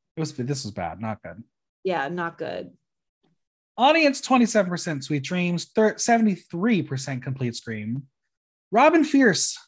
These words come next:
Speaker 1: look by Pinwheel Pinwheel, hair by Drag by Sherelle, jewels by Pixel Lux to, by Tito Midnight.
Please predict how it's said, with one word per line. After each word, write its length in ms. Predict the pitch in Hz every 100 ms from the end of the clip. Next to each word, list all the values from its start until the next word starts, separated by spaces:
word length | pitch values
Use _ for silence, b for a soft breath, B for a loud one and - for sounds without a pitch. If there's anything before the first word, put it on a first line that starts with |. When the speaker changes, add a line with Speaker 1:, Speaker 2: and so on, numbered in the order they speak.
| _
Speaker 1:
look 300 | 202 294 320
by 180 | 233 214
Pinwheel 480 | 208 247 254 233 214
Pinwheel, 640 | 214 185 156 139 120 117 -
hair 240 | 220 226
by 180 | 208 185
Drag 300 | 165 156 147
by 80 | 143
Sherelle, 600 | - 151 185 185 185 170
jewels 320 | 175 220 220
by 120 | 196
Pixel 440 | 170 214 - 190 180
Lux 420 | 190 190 - - -
to, 180 | 160 151
by 240 | 135 131
Tito 480 | 131 220 220 214 214
Midnight. 520 | 180 156 123 107 90